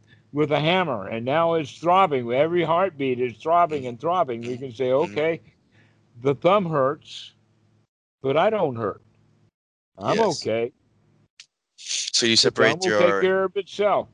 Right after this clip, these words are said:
Speaker 1: The thumb will
Speaker 2: Is that,
Speaker 1: heal.
Speaker 2: is
Speaker 1: The
Speaker 2: that
Speaker 1: thumb
Speaker 2: your
Speaker 1: is
Speaker 2: ego?
Speaker 1: not my
Speaker 2: Like,
Speaker 1: business.
Speaker 2: you separate your body from your ego? Or, like, it's not your ego, your identity, your spirit, like, like,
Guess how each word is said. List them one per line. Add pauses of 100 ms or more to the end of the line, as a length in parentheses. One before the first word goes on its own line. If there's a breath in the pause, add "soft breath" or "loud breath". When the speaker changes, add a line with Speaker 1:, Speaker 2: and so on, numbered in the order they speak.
(220)
Speaker 1:
The
thumb
will
Speaker 2:
Is
that,
Speaker 1:
heal.
Speaker 2:
is
Speaker 1:
The
Speaker 2:
that
Speaker 1:
thumb
Speaker 2:
your
Speaker 1:
is
Speaker 2:
ego?
Speaker 1:
not
my
Speaker 2:
Like,
Speaker 1:
business. (120)
Speaker 2:
you
separate
your
body
from
your
ego? (300)
Or,
like,
it's
not
your
ego,
your
identity,
your
spirit, (340)
like, (640)
like,